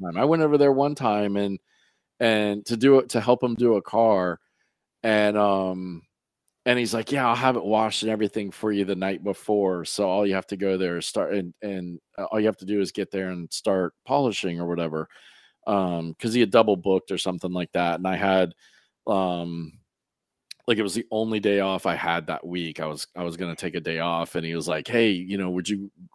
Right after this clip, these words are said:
how much would you charge me to come and just correct this, and then I'll, I'll code it or whatever?" So I get there, and the car's not washed. And of course, I'm there at, like, eight o'clock. The sun's already up,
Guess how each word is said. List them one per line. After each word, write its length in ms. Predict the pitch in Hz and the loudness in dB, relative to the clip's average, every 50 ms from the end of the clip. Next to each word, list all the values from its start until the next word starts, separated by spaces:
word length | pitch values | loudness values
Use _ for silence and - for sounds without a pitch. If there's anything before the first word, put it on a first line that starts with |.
| _ _ - | _ _ -6
how 140 | - 110 110 | -4 -2 0
much 240 | 107 107 101 - | 0 0 -2 -2
would 120 | 110 98 95 | -6 -6 -6
you 80 | 98 | -6
charge 320 | 87 - 95 92 92 85 87 | -4 0 0 0 0 -2 -4
me 100 | 92 90 | -4 -4
to 80 | 85 | -6
come 200 | - - 95 92 92 | -6 -6 -6 -6 -6
and 80 | 90 | -4
just 280 | 85 92 85 - - - | -4 -4 -4 -4 -6 -6
correct 380 | - - 101 95 85 85 - _ | -6 -2 0 0 2 0 -2 _
this, 240 | 95 87 80 - - | -4 -4 -2 -4 -4
and 100 | 90 85 | -4 -4
then 120 | 85 82 80 | -4 -4 -2
I'll, 240 | 82 82 82 - - - | -2 -2 -4 -6 -8 -10
I'll 100 | - 85 - | -12 -12 -10
code 280 | - - 85 85 82 | -8 -6 -6 -4 -4
it 100 | 82 78 | -4 -4
or 60 | 80 80 | -4 -4
whatever?" 300 | 80 78 78 78 78 76 - _ - - - - - - - - - - - - - - _ _ _ _ - - _ _ _ - | -4 -2 -2 -4 -4 -6 -8 _ -20 -20 -20 -20 -20 -20 -20 -20 -20 -20 -20 -20 -20 -20 _ _ _ _ -20 -20 _ _ _ -2
So 180 | - - 151 | 4 8 8
I 60 | 131 | 8
get 260 | 113 104 131 135 135 - | 8 8 8 8 8 8
there, 120 | 131 117 | 6 6
and 100 | 110 104 | 6 2
the 60 | 101 | 0
car's 320 | - - 101 101 95 85 95 | 0 2 4 4 4 2 0
not 360 | 101 98 95 92 90 - 95 | 0 0 2 2 2 2 4
washed. 640 | 92 90 82 78 76 76 - - - - - - _ _ - | 4 4 6 4 2 0 0 -2 -4 -6 -8 -12 _ _ -6
And 80 | 107 | -4
of 60 | 113 | 0
course, 240 | - 120 123 113 - | 4 4 4 4 6
I'm 200 | 110 110 120 127 | 4 2 4 4
there 220 | 127 120 110 104 107 | 6 6 6 6 6
at, 60 | 101 | 4
like, 480 | 101 101 98 92 85 - - - - - - _ _ _ _ _ _ | 4 4 4 2 0 -4 -8 -14 -18 -18 -20 _ _ _ _ _ _
eight 180 | - 107 104 95 | -2 0 0 0
o'clock. 580 | 92 85 - 90 90 90 87 85 85 85 - - | -2 -4 -4 -2 0 2 2 2 0 -2 -4 -8
The 80 | 95 - | -8 -6
sun's 360 | - - 107 98 98 92 85 | -2 0 0 0 0 0 0
already 300 | 101 95 95 90 95 98 | 0 0 0 2 2 2
up, 340 | 92 92 92 90 87 - - | 2 2 0 0 -2 -6 -10